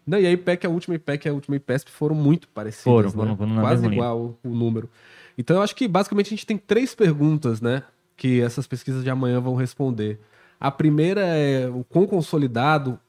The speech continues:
Speaker 1: tá o eleitor do Wagner, se o Wagner sustenta esse eleitorado dele. A gente vem vendo que ele tem sim, é, mantido, ele vai oscilando um ponto a-, a-, abaixo em cada pesquisa, mas ele tem conseguido manter muito fi-, fielmente desde o início, com uma taxa de certeza no voto muito grande, né?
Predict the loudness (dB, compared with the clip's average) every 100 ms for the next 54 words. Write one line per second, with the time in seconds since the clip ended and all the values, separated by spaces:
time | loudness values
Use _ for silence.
0 | -4 0 2 2 0 -2 -6 -6 -6 -6
1 | -6 -4 -2 -2 -2 -6 -8 -12 0 4
2 | 4 2 -4 -4 -4 -4 -4 -4 -4 -2
3 | -2 -2 -2 -2 -4 0 2 2 2 0
4 | 0 -4 -16 -20 -16 -4 0 2 2 0
5 | -2 0 4 8 10 8 6 2 2 2
6 | 2 0 0 0 2 2 0 0 0 0
7 | 0 -4 -6 -6 -4 -6 -8 -6 -4 -2
8 | -2 -4 -4 -4 -2 -4 -4 -2 0 2
9 | 0 0 -2 -2 -2 -2 -6 -6 -4 -2
10 | -2 0 2 2 0 _ _ _ -6 -2
11 | -2 -2 -4 -2 -4 -2 0 0 2 0
12 | 2 2 2 -2 -4 -2 0 -2 -4 -2
13 | 0 -2 -6 -6 -6 0 4 6 4 2
14 | 0 0 0 -2 0 4 6 6 6 4
15 | 0 -4 -2 -2 -4